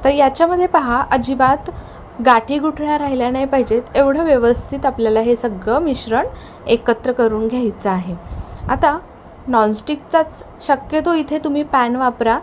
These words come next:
जेणेकरून आपला पदार्थ पहा अजिबात कुठेही चिकटला जाणार नाही आणि जितका चिकटला जाईल ना, मग तितका पदार्थ तितकासा व्यवस्थित होत नाही. म्हणून शक्यतो तुम्ही इथे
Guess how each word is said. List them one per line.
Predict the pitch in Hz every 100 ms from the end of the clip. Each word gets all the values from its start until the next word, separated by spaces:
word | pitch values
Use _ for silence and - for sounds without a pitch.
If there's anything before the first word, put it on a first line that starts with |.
| - - - 220
जेणेकरून | 233 233 240 247 247 294 - - -
आपला | 247 247
पदार्थ | 247 240 254 277 311
पहा | 285 233 269 415 - -
अजिबात | 254 254 302 277 311 - - - -
कुठेही | - 277 277 302
चिकटला | 302 302 247 262 269 294
जाणार | 302 262 233 240
नाही | 226
आणि | 226 262 285
जितका | 294 277 - 311
चिकटला | 302 311 - 277 285 294
जाईल | 294 277
ना, | 262 226 240 - - 277
मग | 277
तितका | 285 - 294
पदार्थ | 285 285 254 262 285
तितकासा | 269 254 269 262 285
व्यवस्थित | 269 240 214 233 - 277
होत | - 240 240 277
नाही. | 262 226 202 220 - - 269
म्हणून | 254 285
शक्यतो | 294 302 - - 302 330 370
तुम्ही | 320 277 269
इथे | 254 240